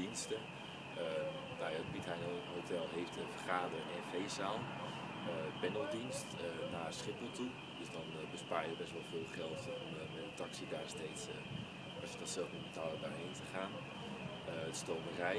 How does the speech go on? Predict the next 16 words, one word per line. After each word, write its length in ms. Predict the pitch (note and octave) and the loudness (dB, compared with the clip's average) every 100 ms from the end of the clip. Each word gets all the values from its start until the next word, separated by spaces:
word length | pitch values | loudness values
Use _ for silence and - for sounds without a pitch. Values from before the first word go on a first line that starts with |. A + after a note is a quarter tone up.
| A#2 | 2
een 120 | - - | -2 -2
fik-, 240 | F#2 E2+ - - G#2+ | -2 -2 -4 -4 0
vip-kamervoorziening. 960 | G2 - F#2+ G2+ G#2 - - - - - - - - - | 0 2 2 2 -2 -2 -2 -2 -2 -2 -2 -2 -2 0
En 60 | F2 F2 | 0 2
je 60 | F#2 | 2
kan 100 | F2+ | 4
ook 100 | F#2+ G2 | 4 4
ontbijt 300 | E2+ F2+ F2 - | 4 6 6 4
op 60 | - | 0
de 60 | - | 2
kamer 300 | F#2+ A2+ A#2+ - G#2+ | 4 6 4 0 2
krijgen. 380 | F#2+ F#2+ - - C#3 - - - - | 4 4 4 2 0 -2 -4 -4 -4
Eh, 160 | F2 E2+ | 0 0
er 80 | E2 | 0
is 80 | - F2 | 0 2
ook, 120 | G2 | 2